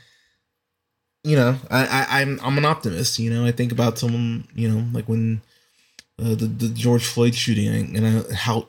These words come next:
terribly Trump handled it. And I think, "Oh, well,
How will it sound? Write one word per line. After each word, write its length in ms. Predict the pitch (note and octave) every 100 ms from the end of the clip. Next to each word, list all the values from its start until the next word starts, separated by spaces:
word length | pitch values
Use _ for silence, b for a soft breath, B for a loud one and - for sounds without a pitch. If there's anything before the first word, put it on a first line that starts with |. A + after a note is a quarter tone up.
| -
terribly 580 | - - B2+ A#2+ A#2+ A2
Trump 320 | - A#2 -
handled 340 | B2 A#2 G2+
it. 220 | G2+ F#2+
And 200 | - G#2+ - A2+
I 80 |
think, 300 | A#2 A2+ A2+ -
"Oh, 240 | C4 C#3+ A2+
well, 420 | B2+ B2 A#2+